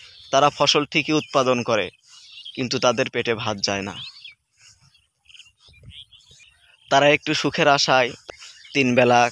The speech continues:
খাওয়ার আশায়, পড়ার আশায় যে ফসল উৎপাদন করে, আমরা সেই ফসল তাদেরকে ঠকিয়ে নিজেরা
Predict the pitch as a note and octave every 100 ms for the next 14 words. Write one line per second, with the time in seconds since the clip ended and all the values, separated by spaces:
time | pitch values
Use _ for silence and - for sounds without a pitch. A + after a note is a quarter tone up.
0 | - - C#3 B2+ A2+ A2+ C3 A2 A2+ -
1 | B2 A#2 A2+ - A#2+ G2+ - - _ _
2 | _ _ - - - - - - - -
3 | - - - - - - - - A#2+ C#3
4 | - C#3+ D3+ D3+ - D#3 D3+ D3 D3+ B2+
5 | - - B2+ B2+ - C3+ - B2+ C3 A#2
6 | B2 A#2+ A2+ B2+ - C3 B2+ B2 D3 C#4+
7 | - - - - - _ - - _ _
8 | - - - - - - - - - -
9 | - - - - _ _ - B2+ A#2+ B2